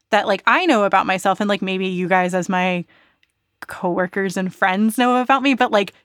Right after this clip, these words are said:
TikTok has no right to know in a way that I'm just like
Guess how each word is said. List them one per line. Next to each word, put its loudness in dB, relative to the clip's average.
TikTok 0
has 2
no 2
right 0
to -8
know -2
in 2
a 4
way 2
that -2
I'm 2
just -4
like 0